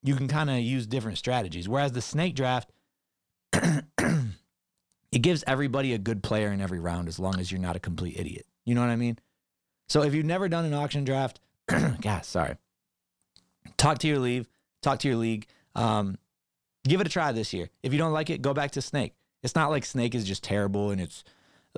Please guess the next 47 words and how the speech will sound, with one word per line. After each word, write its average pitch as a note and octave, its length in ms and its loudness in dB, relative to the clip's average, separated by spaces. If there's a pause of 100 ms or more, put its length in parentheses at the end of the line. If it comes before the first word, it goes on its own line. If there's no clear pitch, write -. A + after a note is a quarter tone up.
(120)
you G2 220 2
know, E2 160 0
whatever. G#2+ 320 0
It's A#2+ 80 -4
still F#3 180 0
super A#2+ 300 -2
fun. G2 340 -2 (680)
But D3+ 160 2
if D#3+ 120 0
you're D#3 120 0
more D3 320 0
than C#3+ 160 0
just A#2+ 400 -2 (180)
a G#2 420 2 (440)
casual A#2+ 680 0
fantasy A#2 420 -2
football A2 400 -2
player B2 320 -2 (560)
and B2 100 4
you A#2+ 100 4
actually A2 280 0
feel A2+ 160 2
like G#2+ 180 0
you G#2 60 2
know G2+ 200 2
what G2 120 0
you're F#2 100 -4
doing G#2 480 0
and F#2 100 -2
you're E2 140 -8
into G#2+ 280 0
it G2+ 80 0
and G2 80 -4
you're F#2+ 100 -4
pretty G#2 220 0
invested G2 500 -2
in A2+ 100 0
it A2 120 0
every A#2 200 0
year, A#2 220 0 (380)
I C3+ 100 4
think C3+ 180 0
you'll A#2 120 -2
like G2+ 200 -2
the D#2 60 -2
auction D2+ 320 -6
draft. A1 300 -10